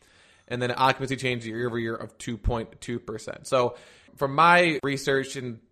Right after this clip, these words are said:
the shows we've done before, talking about the rent changes, occupancy changes because of the pandemic, what you see is the really big,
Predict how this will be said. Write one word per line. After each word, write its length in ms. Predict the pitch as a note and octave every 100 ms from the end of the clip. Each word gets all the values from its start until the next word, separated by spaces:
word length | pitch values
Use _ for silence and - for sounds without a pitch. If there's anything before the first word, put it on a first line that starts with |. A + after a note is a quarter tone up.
| -
the 100 | B2
shows 220 | C#3 C3
we've 80 | B2+
done 120 | B2+
before, 560 | B2 - B2+ B2 B2 A#2+
talking 320 | B2 A#2+ B2
about 140 | A2+
the 100 | A#2+
rent 260 | A2+ A#2+ -
changes, 760 | C3 A#2+ A2+ A#2 A2+ A2 - _ _ _ -
occupancy 380 | C#3 C3+ C3+
changes 720 | A#2 B2 A#2+ A#2 A#2 A2+ - - -
because 360 | B2 C3+ A#2+
of 200 | A#2+ G#2+
the 140 | A#2 A#2
pandemic, 800 | E3 B2 A2 A#2+ A#2+ A2+ - _ - _ _
what 200 | C#3+ D3+
you 80 | C#3
see 300 | B2 F3 F3
is 260 | D3+ A#2 G#2+
the 100 | B2+
really 300 | A2+ C#3+ D3
big, 640 | A2+ B2+ C3 C3+ B2+ C3